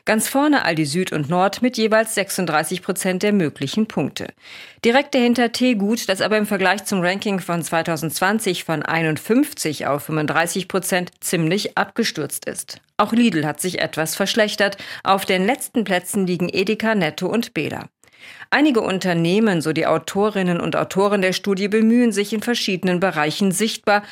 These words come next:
und das betrifft vor allem die Haltung von Masthühnern und die Fischerei.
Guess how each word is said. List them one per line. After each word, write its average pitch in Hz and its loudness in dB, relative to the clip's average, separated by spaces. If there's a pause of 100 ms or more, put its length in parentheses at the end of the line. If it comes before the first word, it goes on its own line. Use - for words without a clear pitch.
(180)
und 226 0
das 262 4
betrifft 262 -4
vor - 0
allem 240 2
die 196 0
Haltung 170 -2
von 147 -2
Masthühnern 160 -2
und 185 -2
die 214 2
Fischerei. 170 -2